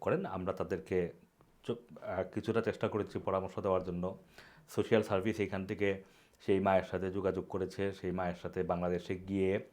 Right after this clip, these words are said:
তার ইন্টারভিউ করেছে, দীর্ঘ ইন্টারভিউ। এবং এখানে একটা জিনিস বলে রাখি যে এই, এই ধরনের কোনো আইন বা নিয়ম নেই যে বাচ্চাদেরকে কাস্টডি দেওয়ার জন্য বাংলাদেশ থেকে তার মাকে নিয়ে আনবে। এটা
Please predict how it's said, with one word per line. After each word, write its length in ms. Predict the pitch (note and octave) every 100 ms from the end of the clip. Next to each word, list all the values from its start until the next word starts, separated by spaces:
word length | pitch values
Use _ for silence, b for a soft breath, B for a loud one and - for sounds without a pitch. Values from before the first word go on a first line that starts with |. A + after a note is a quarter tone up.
| B B B -
তার 140 | F2+ F#2
ইন্টারভিউ 460 | G2 G2 G#2 G2 G#2+
করেছে, 260 | G2 F#2
দীর্ঘ 320 | F#2 G#2 G#2 C#3
ইন্টারভিউ। 500 | D3 G#2+ G2 F2 E2
এবং 220 | F#2+ G#2
এখানে 380 | B2+ C3+ D3+ D#3 B B B
একটা 200 | - D3
জিনিস 240 | D3 D#3
বলে 180 | C3 A#2+
রাখি 220 | G2+ F#2+
যে 120 | A2 G#2
এই, 100 | A2+
এই 140 | A2 A2
ধরনের 340 | A2+ B2+ C3+
কোনো 460 | B2+ A2+ A2 A2 G2+ b b b b _ _
আইন 440 | G#2 G#2+ A#2+ C3 B2
বা 100 | A#2
নিয়ম 380 | A2 G#2+ F#2+
নেই 420 | F2+ F2 F#2 D#2+ D2+ - _
যে 240 | - F2 D#2+ E2 -
বাচ্চাদেরকে 1300 | D#2+ - - F2+ G2+ D3 - _ F#2+ F#2+ F#2 - B2
কাস্টডি 520 | - F2+ - F#2+ G2+
দেওয়ার 280 | G2 F#2+ F2+
জন্য 240 | F2 G2
বাংলাদেশ 400 | G2+ F2 F2 F#2 -
থেকে 260 | G#2+ C3 D#3 b b b _
তার 140 | F2+ E2
মাকে 320 | F2+ F2+ G2+
নিয়ে 220 | G2 F2
আনবে। 200 | D#2+ E2+
এটা 200 | G#2+ C#3+